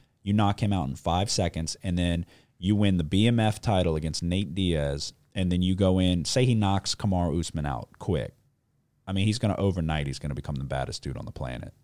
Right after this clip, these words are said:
So he'll, nobody will have more, um, hype behind him. So, I mean, he's gonna have motivation for this fight without a doubt. There's a lot riding on this, but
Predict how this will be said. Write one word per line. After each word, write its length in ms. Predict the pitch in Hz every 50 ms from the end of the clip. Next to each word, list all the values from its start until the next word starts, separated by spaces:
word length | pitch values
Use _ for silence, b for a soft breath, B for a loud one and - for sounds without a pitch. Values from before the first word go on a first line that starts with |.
| _ _ _
So 460 | - - 87 73 71 67 65 71 - - _ _ _ _ _ _ _ _ _ _ _ _ _ _ _ _ _ _ _ _ _ _ _ _ _ _ _
he'll, 220 | - - 127 120 78
nobody 640 | 107 107 110 110 123 139 127 123 110 107 104 98 92
will 260 | 90 92 90 90 90
have 220 | 90 85 82 80
more, 520 | 85 85 82 82 82 80 78 76 76 85 - _ _ _ _ -
um, 540 | 80 80 78 76 71 67 67 69 67 - - _ _
hype 460 | - - - 101 87 78 69 - - - - 90
behind 420 | 95 82 78 80 78 76 73 -
him. 320 | - 69 65 - - 87 - _
So, 520 | _ - - 92 82 82 80 80 80 78 - - _ _ _ _
I 60 | 101
mean, 120 | 98 92 92
he's 120 | 139 -
gonna 160 | - 208 139 120
have 100 | 98 90
motivation 560 | 95 95 85 76 85 95 95 92 - 85 78
for 80 | 82
this 140 | 82 76 -
fight 260 | - - 87 80 62
without 240 | 76 73 80 78 73
a 60 | 69
doubt. 340 | 65 76 82 69 60 - -
There's 180 | 73 87 90 90
a 60 | 92
lot 240 | 85 87 87 85 69
riding 320 | 76 80 80 82 80 78
on 80 | 73 71
this, 160 | 69 - -
but 380 | - - 87 87 82 80 -